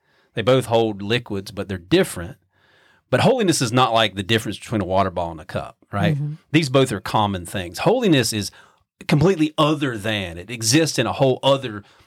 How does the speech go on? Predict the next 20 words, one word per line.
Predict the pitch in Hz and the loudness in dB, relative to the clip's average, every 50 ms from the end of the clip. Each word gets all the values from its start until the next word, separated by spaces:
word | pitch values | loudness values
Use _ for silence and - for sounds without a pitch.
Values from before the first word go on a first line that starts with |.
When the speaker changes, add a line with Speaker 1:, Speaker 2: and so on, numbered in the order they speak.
| _ _ - | _ _ -20
Speaker 1:
realm | 101 113 104 110 127 127 135 135 131 123 117 110 101 | -14 -8 -2 0 2 4 4 4 4 4 2 2 0
and | 101 95 98 | -2 -2 -4
mindset. | 98 107 113 123 127 131 135 135 127 110 - - 120 95 87 - - | -4 0 2 2 4 2 2 0 -2 -4 -4 -2 -2 -2 -4 -6 -4
That's | - 160 170 - | -4 -2 -2 -2
kind | - - 233 196 | 0 2 2 4
of | 170 139 | 4 4
what | 135 147 - - 123 | 2 2 0 0 0
the | 131 127 | 0 0
implications, | 131 127 - - 131 123 120 117 - 107 101 104 | 2 0 0 -2 -2 0 0 0 0 0 -2 -6
at | 87 | -4
least | 107 113 113 107 | -4 -4 -4 -4
of | - 104 | -6 -8
the | 82 85 | -10 -10
biblical | 82 90 110 113 110 104 98 - 104 90 | -2 0 0 2 2 -2 -6 -8 -8 -6
language | 87 98 98 95 92 92 82 - | -4 -4 -4 -4 -4 -6 -10 -10
between, | 98 - - 104 95 92 - - _ - | -12 -10 -8 -8 -8 -8 -10 -12 _ 0
about | 127 - 123 107 | 2 2 2 0
holiness | - - 139 127 117 104 104 95 92 87 - - | 0 0 0 0 0 -2 -4 -6 -6 -8 -8 -10
is. | 104 95 78 - - - - _ | -10 -12 -12 -14 -16 -20 -20 _
Speaker 2:
Yeah, | - 202 226 240 233 190 135 110 | 0 2 2 4 4 2 0 -4